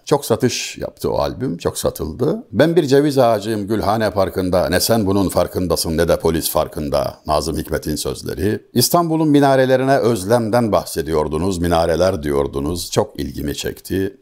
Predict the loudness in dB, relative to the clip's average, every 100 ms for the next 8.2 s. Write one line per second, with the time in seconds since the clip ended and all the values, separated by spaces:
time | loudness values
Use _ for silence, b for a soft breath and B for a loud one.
0 | _ 0 2 2 0 2 2 2 2 2
1 | 4 4 2 0 0 0 0 0 0 0
2 | 2 2 0 0 -2 -2 -2 0 0 -2
3 | -4 -2 -2 -4 -10 -2 0 2 0 -2
4 | 0 2 2 0 0 0 0 0 -2 -6
5 | 0 0 0 -4 -12 -2 0 2 2 0
6 | -6 -6 -2 -2 0 -2 -2 0 2 0
7 | -4 -14 -14 -4 -4 -2 -2 -2 -2 0
8 | 0